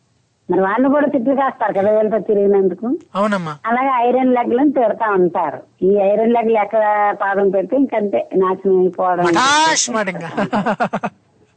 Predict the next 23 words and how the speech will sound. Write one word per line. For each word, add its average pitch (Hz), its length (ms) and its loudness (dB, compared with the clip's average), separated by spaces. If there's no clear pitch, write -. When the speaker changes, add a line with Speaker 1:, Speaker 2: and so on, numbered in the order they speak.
Speaker 2:
సూపర్ 226 360 0
అమ్మా. 185 280 0
So, 202 240 -2
చాలా 208 240 4
క్లియర్ 240 400 2
గా 269 100 2
చెప్పారమ్మా, 214 600 0
చాలా, 196 300 2
చాలా 226 120 2
క్లియర్ 220 240 2
గా 220 60 2
చెప్పారు. 202 420 2
నిజంగా 226 220 2
మీరు 240 160 2
చెప్పినట్టు 247 260 2
అలాంటి 226 280 2
వాళ్ళతో 247 300 2
చాలా 226 100 4
జాగ్రత్తగా 220 580 2
ఉండాలమ్మా, 226 340 2
లేకపోతే 214 460 0
మంచోళ్ళు 226 440 -2
కూడా 233 320 2